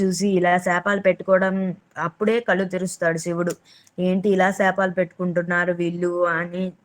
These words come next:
అనుకుంటారు. ఎంత, శివుడు చాలా ప్రయత్నిస్తాడు ఆపడానికి, వాళ్ళ శాపాలు ఆపడానికి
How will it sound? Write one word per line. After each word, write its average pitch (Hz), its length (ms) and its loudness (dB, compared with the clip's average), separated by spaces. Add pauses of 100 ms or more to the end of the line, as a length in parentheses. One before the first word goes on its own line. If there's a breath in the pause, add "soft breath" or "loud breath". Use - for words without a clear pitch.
అనుకుంటారు. 180 600 0
ఎంత, 180 540 -4
శివుడు 208 340 -4
చాలా 196 420 0
ప్రయత్నిస్తాడు 185 1080 -2 (140)
ఆపడానికి, 175 680 -2 (540 loud breath)
వాళ్ళ 185 180 4
శాపాలు 190 440 0
ఆపడానికి 190 500 -2